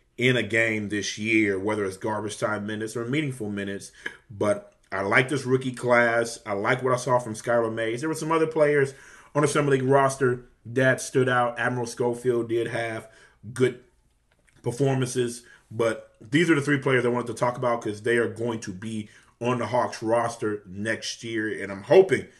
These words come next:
Skylar Mays, as a restricted free agent, will come back. Before I talk about schedule, which I hinted at in the opener, there's some Kevin Huerter extension news.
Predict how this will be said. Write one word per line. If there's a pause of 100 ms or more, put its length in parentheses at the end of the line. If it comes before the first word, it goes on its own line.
(180)
Skylar
Mays,
as
a
restricted
free
agent,
will
come
back. (520)
Before
I
talk
about (140)
schedule, (800)
which
I
hinted
at
in
the
opener, (640)
there's
some
Kevin
Huerter
extension
news.